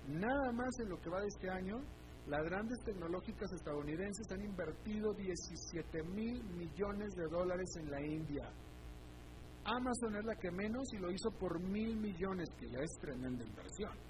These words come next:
Una inversión de mil millones ya es tremenda inversión en cualquier economía. Facebook ha invertido seis mil millones y Google le ha ganado a todas invirtiendo diez mil millones de dólares en la India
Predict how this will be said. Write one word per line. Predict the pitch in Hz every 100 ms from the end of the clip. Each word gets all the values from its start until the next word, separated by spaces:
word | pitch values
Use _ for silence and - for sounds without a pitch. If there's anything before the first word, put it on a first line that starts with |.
| -
Una | 247
inversión | 247 127 160
de | 190
mil | 135 208
millones | 160 143 240 220
ya |
es | 156
tremenda | - 160 151 175 160
inversión | 147 135 170 233
en |
cualquier | 226 147 131 156
economía. | 156 135 131 220 247 - - - - - - - - -
Facebook | 165 254 294 254 262 -
ha |
invertido | 226 220 196 - 214
seis | 214 156 143 131
mil | 185 269
millones | 247 196 170 160 180 262 - - - -
y | 190 185
Google | 208 302 285 240 277 339 370 - - - -
le | 151
ha | 202
ganado | 220 196 214
a | 208
todas | - 208 226 220
invirtiendo | 175 147 190 190 202
diez | 208 190 180 156
mil | 190 220 254 254
millones | 226 185 190 196
de | 180
dólares | 165 165 170 160
en | 160
la | 147
India | 156 165 180